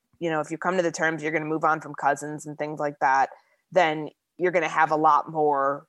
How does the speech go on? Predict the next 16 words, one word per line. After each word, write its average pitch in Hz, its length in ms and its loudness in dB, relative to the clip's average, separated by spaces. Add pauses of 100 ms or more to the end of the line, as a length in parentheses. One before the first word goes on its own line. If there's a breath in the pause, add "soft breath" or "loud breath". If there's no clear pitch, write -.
(800)
financial 151 560 -4 (140)
flexibility 185 680 2
t-, - 100 -16 (100)
to 233 100 -4
work 285 320 4
with - 280 -4
there. 131 280 0
But, 160 280 2 (640 soft breath)
you 247 100 2
know, 165 320 4 (220)
it, 220 180 4 (140)
it 240 100 2
just, 269 260 2
I 214 80 4
can't 269 440 0
see, 180 680 -2